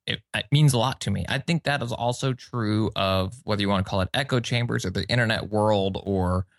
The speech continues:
the fandom world, where it's hard to do that sometimes because you really enjoy this thing and you wanna talk about it. And so the easiest way to talk about it is you go online and you wanna share your experience of things, but then you're immediately shot down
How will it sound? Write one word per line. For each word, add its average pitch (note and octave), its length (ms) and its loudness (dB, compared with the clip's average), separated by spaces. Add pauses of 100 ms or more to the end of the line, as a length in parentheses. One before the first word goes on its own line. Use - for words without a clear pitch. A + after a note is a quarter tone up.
(320)
the - 80 2
fandom B2 560 2
world, G#2 400 2
where G2+ 380 0
it's - 160 -4
hard D3 420 -2
to - 100 -4
do G#3 220 0
that - 160 2
sometimes A2 460 -2
because A2 440 -2
you C#3+ 320 6
really C#3+ 280 6
enjoy A#2 340 2
this B2+ 200 0
thing G2+ 200 0
and G2+ 100 2
you B2 80 6
wanna G#2 220 4
talk - 320 -2
about F2 300 -4
it. - 80 -8
And G2 100 0
so - 80 0
the - 180 2
easiest A#2+ 280 4
way G#2 80 2
to G2 40 2
talk G2 240 -2
about G2 200 0
it G2 100 -2
is G2 100 -2
you G2+ 60 0
go A#2 160 2
online A2 540 4
and G2+ 80 2
you G#2 60 4
wanna G#2 140 4
share A2+ 200 0
your G2 160 0
experience A2+ 500 0
of F2+ 120 -4
things, F#2+ 280 -2
but - 120 -4
then B2+ 120 4
you're B2+ 100 6
immediately C3 440 6
shot A2+ 260 -2
down C3 400 2